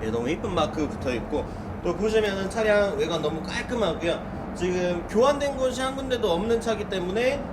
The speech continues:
너무 차량 상태 좋습니다. 예, 요 지색, 깔끔한 지색, 예, 기사 나왔고요. 또 앞에 백화 현상도 없고, 또 보시면은 여기, 예, 휠조차도 깨끗해요. 휠도 너무 깨끗하고, 보시면은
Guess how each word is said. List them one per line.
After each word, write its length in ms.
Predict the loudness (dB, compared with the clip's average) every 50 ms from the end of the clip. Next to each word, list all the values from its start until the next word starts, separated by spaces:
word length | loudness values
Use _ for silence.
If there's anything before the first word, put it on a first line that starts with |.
| -6 -2
너무 200 | -2 -2 -2 -2
차량 260 | -2 0 0 0 2 2
상태 180 | 0 0 -2
좋습니다. 520 | -4 -6 -6 -6 -6 -6 -6 -4 -4 -4 -6 -6 -8 -8 -8 -8 -8 -6 -4
예, 360 | -2 -2 0 0 -2 -2 -4
요 140 | -4 -6 -6
지색, 580 | -6 -4 -4 -2 2 2 4 4 4 2 0 -4 -6 -8 -8 -6 -6
깔끔한 500 | -4 -4 -2 -2 -2 0 2 2 2 2
지색, 260 | 0 -4 -4 -6 -8 -8 -8 -8 -8 -8 -8 -8 -6 -4
예, 240 | -2 -2 -2 -4 -4 -6 -8 -8 -8 -8 -8 -6 -8
기사 260 | -8 -4 2 2 2
나왔고요. 540 | 4 4 2 0 -2 -4 -4 -4 -4 -4 -2
또 140 | -4 -4 -4 -4 -4 -6 -6 -4 0
앞에 320 | 2 2 6 6 6 4 4
백화 280 | 2 0 2 4 4
현상도 500 | 6 6 6 6 6 2 0 -2 -2 0 0
없고, 840 | 0 2 2 0 -2 -2 -4 -2 0 2 4 4 4 4 2 0 0
또 80 | -2 -4
보시면은 720 | -4 -4 -4 -4 -2 -2 -2 0 0 2 4 4 4 4 2 0 -8 -8 -10 -10 -10 -10 -8 -6
여기, 140 | -6 -6 -6
예, 600 | -6 -6 -8 -8 -8 -6 -6 -6 -6 -6 -4 2
휠조차도 500 | 4 6 6 6 4 0 0 0 0 2
깨끗해요. 440 | 2 2 2 2 -2 -6 -6 -8 -8 -8 -6
휠도 220 | -6 -4 -4 -2 0
너무 220 | 0 0 0 0
깨끗하고, 580 | -2 -4 -4 -4 -6 -4 -2 -2 0 0 0 -2
보시면은 640 | -2 -6 -4 -4 -2 0 0 2 2 2 2 0